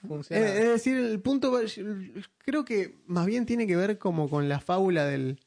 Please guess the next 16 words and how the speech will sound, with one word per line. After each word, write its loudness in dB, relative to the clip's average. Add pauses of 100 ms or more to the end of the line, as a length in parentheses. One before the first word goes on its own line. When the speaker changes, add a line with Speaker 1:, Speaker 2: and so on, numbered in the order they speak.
(560)
Speaker 2:
de 2
la 0
cría 2
de 2
elefante 0
atada 2
a 2
un 0
clavito 2
en 0
el -2
pasto, 0
Speaker 1:
<laughs> -4
Speaker 2:
que -2
cuando 0
crece 0